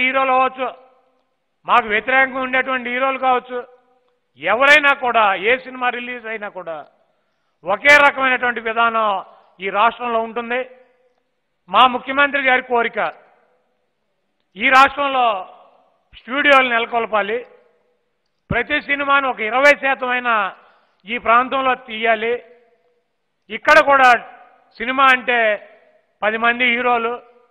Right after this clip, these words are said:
పది మంది ప్రొడ్యూసర్లు, పది మంది డైరెక్టర్లు కాదు, అనేక మంది టెక్నీషియన్స్ ఉంటారు, అనేక మందికి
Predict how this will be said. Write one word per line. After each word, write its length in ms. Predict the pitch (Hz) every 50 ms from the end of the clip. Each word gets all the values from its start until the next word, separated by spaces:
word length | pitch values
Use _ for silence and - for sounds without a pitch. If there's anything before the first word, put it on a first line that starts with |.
| _ _ _ -
పది 160 | 180 208 214 220
మంది 180 | 226 240 247 254 247 233
ప్రొడ్యూసర్లు, 500 | 240 226 214 240 254 240 196 226 240 233 240 226
పది 140 | 214 208 214 214
మంది 160 | 233 254 254 208 220
డైరెక్టర్లు 420 | 240 254 269 262 262 262 233 226 - 233
కాదు, 220 | 233 233 196 160 123 - _ _ _ _ _ _ _ _ _ _ _ _ _ _ _ _ -
అనేక 300 | 160 208 240 269 262 - 247 240
మంది 180 | 254 262 277 269 - 254
టెక్నీషియన్స్ 540 | 247 247 - 285 277 247 202 254 240 190 247 233
ఉంటారు, 300 | 208 226 226 196 170 139 - _ _ _ _ _ _ _ _ _ _ _ _ _ _ _ _ _ _ _ _ -
అనేక 320 | 165 208 240 262 277 254 262 247
మందికి 280 | 254 262 269 302 294 277